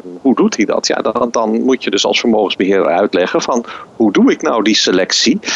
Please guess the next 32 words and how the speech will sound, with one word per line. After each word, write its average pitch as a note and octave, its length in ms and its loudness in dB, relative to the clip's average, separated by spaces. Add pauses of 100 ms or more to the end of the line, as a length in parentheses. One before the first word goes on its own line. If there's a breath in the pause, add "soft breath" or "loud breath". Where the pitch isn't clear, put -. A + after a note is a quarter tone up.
(240 loud breath)
Eh, C3 920 0 (100)
en, A2+ 400 0
eh, G2 880 0
ehm, F#2+ 300 0 (720 loud breath)
hè, A#2+ 180 0
daar F#2+ 140 -2
kan F#2 240 -4
je, F2 180 2
eh, F2 1160 0
hè, C#3+ 80 0
wat, B2+ 180 -2
wat C3+ 180 0
zijn A#2 180 0
nou G#2+ 180 0
de - 80 0
criteria B2+ 680 2
die E2+ 120 2
je F#2 80 4
hanteert? G#2+ 520 0
Kijk, - 220 -4
wij B2+ 160 0
hebben D3 320 0
op C#3 180 0
onze A#2+ 680 0
website, C#3+ 540 0
zie C#3+ 120 0
je B2+ 80 2
bij A#2+ 120 2
ons C#3+ 300 2
een A#2+ 120 0
uitsluitingslijst F2+ 1000 0
staan. E2 360 -4